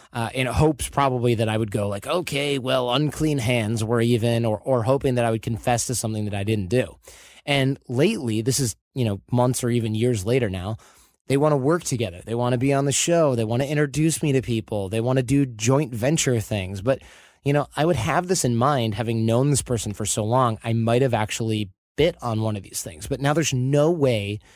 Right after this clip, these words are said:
that I will ever, ever do this because I'd have to be so protective. It wouldn't be worth the effort to, to just pick someone else to do the same project or similar projects.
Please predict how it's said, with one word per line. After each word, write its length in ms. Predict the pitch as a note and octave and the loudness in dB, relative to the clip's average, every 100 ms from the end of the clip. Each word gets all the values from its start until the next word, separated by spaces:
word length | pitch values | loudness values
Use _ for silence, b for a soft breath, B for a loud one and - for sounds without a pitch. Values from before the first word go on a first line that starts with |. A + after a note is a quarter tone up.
| b - | b -4
that 100 | C3 | 0
I 40 | |
will 200 | A#2+ A#2 - | 0 -4 -2
ever, 440 | C3 B2+ D#3 D#3+ - | 0 2 2 0 0
ever 320 | B2 G#2+ A#2+ | -2 0 -2
do 240 | G#2+ D#3+ F#3+ | 0 0 0
this 340 | G2 D#2 - B B | -2 -8 -10 B B
because 260 | - C3+ C3 | -4 0 2
I'd 120 | C3 | 0
have 220 | A2+ C#3+ | 0 -2
to 80 | - | -2
be 120 | C#3 | -2
so 320 | A#2+ - B2+ B2 | -2 2 2 2
protective. 720 | B2+ A2 C3 C3 A2 G2 G#2 | -2 0 -2 0 -2 -2 -2
It 180 | C3 B2+ | -4 -2
wouldn't 340 | A#2+ C3 C#3 | 0 0 0
be 120 | A#2 B2 | -2 0
worth 320 | G#2+ G#2+ - | 0 -2 -2
the 160 | A#2+ - | -6 -2
effort 360 | A#2 - F#2+ | -2 -2 -6
to, 120 | - G#2 - A2 | -6 -10 -10 -8
to 160 | - | -4
just 240 | G#2+ A2 B B B B _ | -4 -4 B B B B _
pick 160 | - C3 | -2 0
someone 320 | - C3+ B2+ | 2 2 4
else 260 | B2 C#3 A2+ | 4 2 0
to 100 | A#2 | -2
do 120 | A#2+ | -2
the 80 | A2 | 0
same 260 | B2+ A#2+ | 0 0
project 460 | G#2 A#2 B2+ A2+ - | 0 0 0 -2 -6
or 40 | |
similar 360 | G#2+ B2 A2+ A2 | -4 -2 -2 -4
projects. 560 | - A#2 A#2+ G2+ G2+ | -2 -2 -2 -6 -12